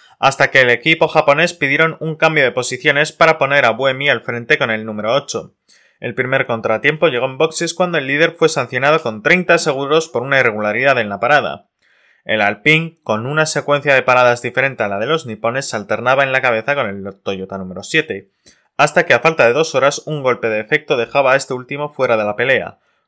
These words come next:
Kobayashi se pasaba de frenada con un, intentando un doblaje y al salir de pista acabó con su G R cero diez en la grava,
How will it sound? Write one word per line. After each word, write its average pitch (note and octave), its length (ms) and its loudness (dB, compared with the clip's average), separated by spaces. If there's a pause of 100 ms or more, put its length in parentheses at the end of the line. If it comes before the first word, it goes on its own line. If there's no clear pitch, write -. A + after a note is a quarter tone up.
Kobayashi B2+ 640 2
se C#3 120 -4
pasaba D3+ 400 4
de C#3+ 100 2
frenada D3+ 540 4
con C#3+ 160 -6
un, D3 300 -12
intentando C3+ 600 0
un E3+ 120 -8
doblaje B2+ 400 0
y B2+ 80 0
al A2+ 140 0
salir A#2 360 -4
de A2 120 -6
pista D3 320 -2
acabó A2+ 300 -2
con G#2+ 200 -8
su G2 180 -12
G - 140 -8
R B2+ 400 4
cero C3+ 180 0
diez B2 220 -6
en G#2+ 100 -8
la G#2 120 -6
grava, C3 380 4